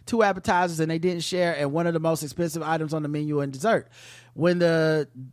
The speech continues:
check comes, she was the main person who wanted to split the bill evenly. We all got separate checks because the math wasn't math, and because her bill alone was a couple hundred dollars and she didn't have it. Uh, she expected all us to chip in to help her pay her bill. I don't remember what exact ended up happening, but I paid my own check and left.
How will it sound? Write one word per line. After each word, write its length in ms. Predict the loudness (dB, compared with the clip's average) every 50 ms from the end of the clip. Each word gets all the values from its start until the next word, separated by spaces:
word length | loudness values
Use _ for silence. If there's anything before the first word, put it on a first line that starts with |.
| _
check 260 | -2 2 2 2 2
comes, 440 | 0 -2 0 0 2 2 0 0 -2
she 160 | -4 -4 -2
was 160 | 0 0 0 0
the 80 | 0
main 260 | 0 0 0 0 0
person 320 | 0 -2 -2 -2 -2 -2 -2
who 60 | 0
wanted 140 | 0 0 -2
to 60 | -2
split 200 | -4 -6 -6 -6
the 60 | -6 -4
bill 240 | -2 0 0 0 -2
evenly. 460 | -4 -4 -4 -4 -4 -6 -8 -8 -12 -16 -20 -20 -14 _
We 140 | 0 2 4
all 180 | 6 6 4 4
got 180 | 2 0 0
separate 300 | 2 0 0 0 0 -2
checks 220 | 0 0 0 0 -2
because 240 | 0 0 0 2
the 80 | 0 0
math 300 | 0 0 0 0 0 2
wasn't 240 | 0 0 0 0 -2
math, 260 | 0 0 0 0 -2 -4
and 80 | -6
because 240 | -6 -2 -2 0 2
her 100 | 0 0
bill 220 | 0 2 0 2 2
alone 280 | 2 2 2 2 2 0
was 120 | 0 -2
a 40 | -4
couple 260 | -4 -4 -4 -2 0
hundred 240 | -2 -2 -2 -2 -4 -2
dollars 360 | 0 2 2 2 0 -2 -6
and 100 | -8 -8
she 180 | -8 -6 -6 -4
didn't 180 | -4 -4 -4 -4
have 260 | -2 -2 -2 -4 -4
it. 120 | -8 -14 -16 -20 -20 -20 -20 -20 -20 -14 -4 0
Uh, 180 | 2 2 2
she 200 | 2 0 0 0
expected 340 | 0 2 2 0 0 2 2
all 220 | 2 4 4 4 4
us 100 | 2 0
to 100 | -2 -8
chip 300 | -4 -2 -2 0 0 0
in 140 | -2 0 0
to 60 | 2
help 160 | 0 0 0
her 80 | -2 -2
pay 200 | 0 0 0 0
her 100 | 0 0
bill. 340 | 0 2 2 4 4 2 2
I 120 | 0 0 2
don't 140 | 2 0 0
remember 200 | 0 -2 -2 0
what 160 | 2 2 2
exact 400 | 0 0 0 0 -2 -2 -2 -2
ended 240 | -2 0 0 0 0
up 100 | 0 0
happening, 380 | 0 0 0 0 -2 -4 -4
but 100 | -2 0
I 80 | 0 0
paid 220 | 0 2 0 0 0
my 140 | -2 -4 -4
own 200 | -2 -2 -2 -2
check 240 | -2 -4 -4 -4 -4
and 120 | -6 -4 -4
left. 260 | -4 -4 -4 -6